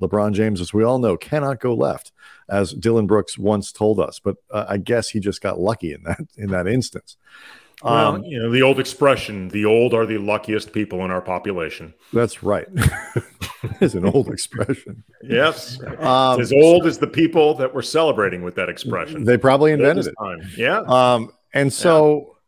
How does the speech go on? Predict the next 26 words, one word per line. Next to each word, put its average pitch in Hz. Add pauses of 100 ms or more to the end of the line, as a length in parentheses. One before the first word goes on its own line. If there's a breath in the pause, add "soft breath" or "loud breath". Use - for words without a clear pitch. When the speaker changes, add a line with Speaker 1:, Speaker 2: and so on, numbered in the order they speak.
(120)
Speaker 1:
you 147
know, 139
LeBron, 160
I 139
think, 135
could 147
be 101
a 104
little 104
heavy-legged, 98 (520 soft breath)
um, 90 (100)
on, 98 (300)
uh, 113
you 113
know, 107
tonight. 87 (100)
And 92 (200)
Anthony 113
Davis, 104
while 101
listed 104
as 95
probable, 95
is, 87
you 127
know, 78